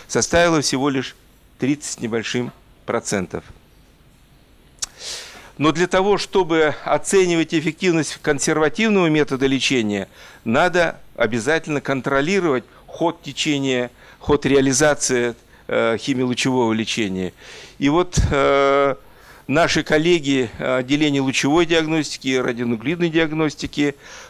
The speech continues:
провели такую работу. Совмещенное изображение С К Т и однофотонной эмиссионной компьютерной томографии. Э, здесь показано это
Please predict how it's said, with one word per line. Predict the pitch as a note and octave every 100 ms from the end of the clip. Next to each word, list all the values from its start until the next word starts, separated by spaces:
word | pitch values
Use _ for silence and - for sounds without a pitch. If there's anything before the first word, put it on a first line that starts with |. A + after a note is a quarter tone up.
| -
провели | C#3 D3+ F#3 A3 - -
такую | D3 - G3 D#3+
работу. | C#3+ B2+ A2+ F#2+ F#2+ F2 - - - - - -
Совмещенное | - D3 F3+ F3+ G#3 F#3+ F3
изображение | D#3+ D#3+ D#3+ D#3 D#3+ D3+ D3
С | -
К | E3
Т | - A3 G#3+ -
и | F#3
однофотонной | C3+ D3 D#3+ D3+ F#3 E3+
эмиссионной | E3+ E3+ G3+ G#3 E3+
компьютерной | C3 C#3 D3+ C#3+ C3 C3
томографии. | A#2 B2+ B2 B2+ A#2 B2+ G2+ F#2 - - - - - -
Э, | B2 A#2+ B2 A#2+ A#2+ A2+ A2
здесь | G2 A#2+ F#3 -
показано | - D3+ E3+ D3 C3+ C3+
это | B2+ D3 - C#3+ C3 -